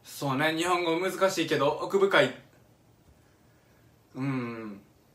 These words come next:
そうやね。日本語ってやっぱりなんか、えー、ね、あのー、表現方法が豊かですよね。なんか、あの、豊かで、あの、奥深いですよね。はい。では皆さんのお名前を振り返ってお別れにしたいと思います。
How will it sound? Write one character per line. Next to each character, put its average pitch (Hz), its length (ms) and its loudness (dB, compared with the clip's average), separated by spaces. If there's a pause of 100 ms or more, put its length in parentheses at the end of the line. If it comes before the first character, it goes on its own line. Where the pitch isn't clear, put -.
(220)
そ 139 220 -4
う - 40 0
や 120 40 -2
ね。 175 340 0
日 185 100 -4
本 202 220 0
語 220 100 0
っ - 40 -2
て 170 60 2
や 147 80 6
っ - 20 0
ぱ 143 80 2
り 135 100 0
な 156 120 0
ん - 20 -2
か、 - 340 2 (440)
え 131 420 0 (260)
ー、 156 60 -6
ね、 165 300 0
あ 135 120 -8
の 123 600 0
ー、 202 120 2
表 226 200 6
現 240 160 2
方 233 200 6
法 139 200 4
が 107 400 0 (760)
豊 226 300 4
か 147 120 6
で 123 100 2
す - 140 -8
よ 110 80 -6
ね。 147 380 -6
な 131 100 -6
ん 123 80 -8
か、 107 300 -4 (140)
あ 120 80 -12
の、 113 260 -8
豊 170 280 -2
か 123 140 -2
で、 104 340 -4
あ 110 80 -14
の、 110 200 -8
奥 143 180 -6
深 208 260 0
い 180 60 2
で 113 100 -2
す - 140 -12
よ 90 80 -14
ね。 127 320 -6
は 165 180 0
い。 160 100 -6 (380)
で 180 100 0
は 202 160 6
皆 160 220 2
さ 147 140 0
ん 127 80 0
の 120 80 -2
お 120 40 -2
名 120 120 -2
前 120 200 -2
を 185 220 2
振 190 80 -6
り 165 140 -2
返 151 240 2
っ - 80 -10
て 175 220 2
お 151 80 2
別 151 200 2
れ 143 80 2
に 143 140 -2
し 139 60 -8
た 139 100 2
い 131 80 -2
と 131 80 -4
思 127 100 -4
い 123 80 -4
ま 113 180 -6
す。 - 160 -18